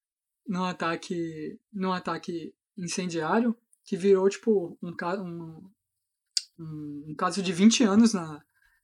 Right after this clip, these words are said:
nas cortes, tá ligado? Pra, pra julgar, investigar a parada. Era aqueles rolê daquelas, daquelas máfia lá do, do,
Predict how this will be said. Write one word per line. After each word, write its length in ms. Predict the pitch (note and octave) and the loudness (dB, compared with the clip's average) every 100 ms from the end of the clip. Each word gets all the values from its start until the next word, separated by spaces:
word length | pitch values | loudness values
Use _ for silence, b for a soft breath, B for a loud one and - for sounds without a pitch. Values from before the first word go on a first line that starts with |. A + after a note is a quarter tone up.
| _ _ - | _ _ -10
nas 240 | E3 E3 - | -6 -6 -6
cortes, 440 | D#3 F3+ G3+ E3 | -6 -6 -6 -8
tá 100 | D#3+ | -8
ligado? 320 | D3+ D3+ F#3+ | -8 -8 -10
Pra, 240 | - D#3+ - _ _ _ - | -12 -14 -14 _ _ _ -16
pra 200 | D#3+ D#3 | -10 -10
julgar, 280 | D#3 D3+ | -8 -10
investigar 460 | D3+ D#3 D#3 E3+ D3+ | -8 -8 -6 -6 -8
a 60 | D3 | -10
parada. 420 | D3 D3 D3+ - _ _ _ _ - | -12 -12 -14 -18 _ _ _ _ -4
Era 180 | A#3 C4+ | 0 0
aqueles 320 | C4+ D4+ C#4 | 2 0 2
rolê 200 | D#4 A#3 | 6 6
daquelas, 600 | G#3+ A3 G#3 G3 F3 - | 6 4 2 2 0 -2
daquelas 460 | G#3 F#3 G3 F#3 E3+ | 0 0 2 0 0
máfia 520 | E3+ E3 - F3 E3+ - | -4 -6 -4 -6 -6 -12
lá 200 | E3 D#3+ | -10 -8
do, 380 | D#3 D#3+ D3+ D3+ _ _ _ _ _ - _ _ _ _ _ - | -8 -8 -10 -12 _ _ _ _ _ -20 _ _ _ _ _ -12
do, 560 | E3 E3 E3+ E3 D#3+ | -8 -6 -4 -4 -6